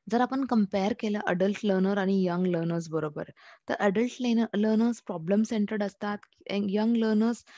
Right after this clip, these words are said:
अ, basically, अ, ते, अ, सब्जेक्ट ओरिएंटेड असतात. त्यांचा फोकस कम्प्लिशनवर असतं, कोर्स कम्प्लिशन. अ, अडल्ट लर्नर असतात ते रिझल्ट ओरिएंटेड असतात, यंग लर्नर्स पॅशनेट असतात, ॲम्बिशियस असतात, related to their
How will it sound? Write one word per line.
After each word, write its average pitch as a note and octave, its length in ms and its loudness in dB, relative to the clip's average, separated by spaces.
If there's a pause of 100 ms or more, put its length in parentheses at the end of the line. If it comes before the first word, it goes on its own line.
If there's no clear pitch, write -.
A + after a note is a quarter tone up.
(220)
अ, G3 120 0
basically, A#3+ 720 -2 (260)
अ, G3 240 2 (140)
ते, A#3+ 240 2 (100)
अ, G3 280 2
सब्जेक्ट G#3+ 460 -4
ओरिएंटेड G3 420 -2
असतात. E3+ 280 -8
त्यांचा G3 220 -4
फोकस A3 680 -4
कम्प्लिशनवर F#3+ 800 -2
असतं, - 300 -12 (400)
कोर्स A3 300 -2
कम्प्लिशन. E3+ 600 -8 (380)
अ, - 120 -4 (100)
अडल्ट B3 380 -2
लर्नर A#3+ 340 0
असतात A3+ 300 -8 (100)
ते A#3 100 -4
रिझल्ट G3+ 400 -2
ओरिएंटेड A3 480 -4
असतात, G#3+ 420 -8 (400)
यंग G#3 280 2
लर्नर्स G#3+ 580 0 (120)
पॅशनेट G#3 480 -2
असतात, G3+ 320 -10
ॲम्बिशियस F#3+ 480 -6
असतात, G3+ 320 -8 (160)
related G3 320 -2 (100)
to G3+ 40 -2
their F#3 180 -4